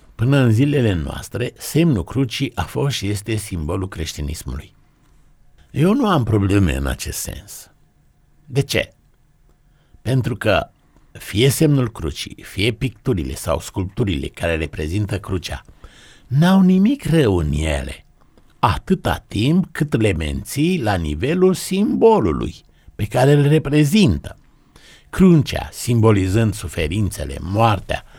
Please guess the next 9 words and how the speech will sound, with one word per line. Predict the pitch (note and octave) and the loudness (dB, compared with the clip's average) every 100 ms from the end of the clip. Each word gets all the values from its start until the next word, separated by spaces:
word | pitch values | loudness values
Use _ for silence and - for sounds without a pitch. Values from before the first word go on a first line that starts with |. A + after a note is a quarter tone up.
| - - _ | -20 -20 _
Domnului | - F2+ D#2+ C#2+ | -4 -4 -2 -6
Isus | C2 - D#2 D2+ | -6 -6 -8 -8
pe | - | -10
cruce. | - - G#2+ - - _ _ - _ _ _ - - | -12 -8 -8 -8 -16 _ _ -20 _ _ _ -20 -20
Când | - C#3 | -2 2
acest | G2+ E2+ - F3+ | 2 2 0 0
simbol | - D#3+ C3 D#3 D3+ | 2 2 4 6 6
însă | A#2 A2 G#2+ | 4 0 0
devine | F#2+ F#2 F2 C#3 C3+ | 2 2 2 4 4